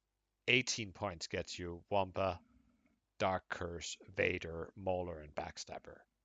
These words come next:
And that, and that is the,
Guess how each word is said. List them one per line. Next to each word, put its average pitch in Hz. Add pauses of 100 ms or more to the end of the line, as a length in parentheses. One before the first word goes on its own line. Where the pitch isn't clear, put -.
(1900)
And 87
that, 98 (220)
and 95
that 98
is 92
the, 85